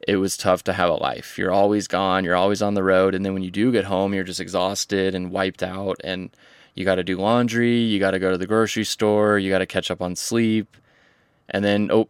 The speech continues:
you're back on a bus and you're doing it again. And it was stressful. I was answering emails at midnight, one A M, just because that was the only time I had during my day to finally catch up and finish work, outside of work, you know, 'cause I was production managing and doing these other things.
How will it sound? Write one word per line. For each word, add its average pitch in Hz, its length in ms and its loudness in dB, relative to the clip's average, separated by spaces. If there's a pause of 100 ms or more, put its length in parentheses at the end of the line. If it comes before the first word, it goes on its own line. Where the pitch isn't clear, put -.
(100)
you're 101 120 2
back 98 200 4
on 95 120 0
a 95 40 0
bus 92 320 0
and 95 60 -6
you're 92 100 -2
doing 82 220 -4
it 71 100 -12
again. 57 360 -8 (200)
And 90 140 -6
it 78 100 -4
was 87 140 -6
stressful. 95 840 2 (440)
I 95 100 -2
was 95 120 -2
answering 95 360 -2
emails 107 760 2
at 92 400 -2
midnight, 107 500 2
one 98 220 0
A 92 200 -2
M, 110 300 0
just 98 180 -2
because 90 260 -4
that 90 120 2
was 87 140 -4
the 92 140 -4
only 92 180 -2
time 92 320 -4
I 90 80 -6
had 92 400 -2
during 92 240 -2
my 92 120 -4
day 92 380 -4
to 90 160 -8
finally 92 380 -8
catch - 320 -4
up 92 160 -4
and 92 120 -6
finish 92 400 -6
work, 95 440 -2 (360)
outside - 420 -6
of 95 120 -4
work, 110 340 0
you 101 100 -2
know, 101 180 2
'cause 95 140 -8
I 92 40 -2
was 90 100 -6
production - 400 -6
managing 90 380 -6
and 92 80 -6
doing 92 180 -4
these 92 160 -8
other 98 160 -4
things. 98 480 -4